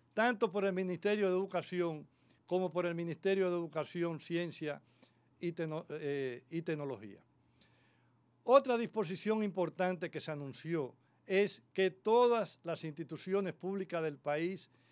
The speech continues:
se integrarán a la identificación y motivación de las personas iletradas que trabajan en ellas, o sea, beneficiarias de las mismas para que se incluyan en el plan.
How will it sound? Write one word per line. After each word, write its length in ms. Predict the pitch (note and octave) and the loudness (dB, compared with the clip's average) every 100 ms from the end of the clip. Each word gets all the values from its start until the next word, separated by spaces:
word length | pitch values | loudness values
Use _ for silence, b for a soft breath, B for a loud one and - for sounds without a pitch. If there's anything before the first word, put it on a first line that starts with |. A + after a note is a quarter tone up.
| b b | b b
se 200 | - F#3 | -2 0
integrarán 840 | F3+ D#3+ A#3 A3+ G3 F#3+ F#3+ F#3+ | 0 2 2 6 6 6 4 2
a 40 | F3+ | 2
la 120 | F3 | 2
identificación 920 | E3+ E3 E3+ E3+ E3 C#3+ - A3 A3 | 0 -2 -6 -4 -4 -4 0 0 0
y 60 | G3 | 0
motivación 840 | F3 G#3 G#3 - E3+ E3+ D#3 C#3+ - b b b - | -2 0 -2 -2 -2 -4 -4 -8 -18 b b b -4
de 100 | E3+ | -2
las 120 | D3+ | 0
personas 760 | F3 D#3 - F#3+ G3 F3+ - _ - | -2 -4 2 2 2 -2 -8 _ -6
iletradas 800 | A3 G#3 - F#3 F3 D#3 C#3+ - b b b | -2 0 2 2 2 0 -4 -10 b b b
que 140 | G3 | 0
trabajan 640 | G3 F#3 F3 G#3 F3+ F#3 F3+ | 4 4 6 6 6 0 -4
en 180 | D#3+ C#3+ | -6 -4
ellas, 460 | D#3 D3+ A2+ G2 - b b b b b | -2 -2 -4 -12 -16 b b b b b
o 100 | D3 | -6
sea, 460 | - G#3 G#3 F#3+ - b - | 0 2 2 2 -4 b -4
beneficiarias 1000 | E3+ F3+ F3 E3 - G3 G#3+ A3 G3+ F3 | -2 -2 -4 -6 -2 2 2 2 0 0
de 80 | |
las 140 | E3+ D#3+ - | -2 -4 -8
mismas 560 | D#3 G3+ G3+ E3+ E3+ C3 _ | -4 -2 0 -2 -6 -10 _
para 220 | D#3+ E3 | -4 -4
que 80 | D3 | -6
se 120 | - | -10
incluyan 580 | D3+ - E3+ F#3 D#3+ D3+ - b b | -10 -6 -4 -2 -4 -6 -20 b b
en 140 | C#3+ | -8
el 100 | B2 | -8
plan. 280 | A#2+ A2+ | -8 -8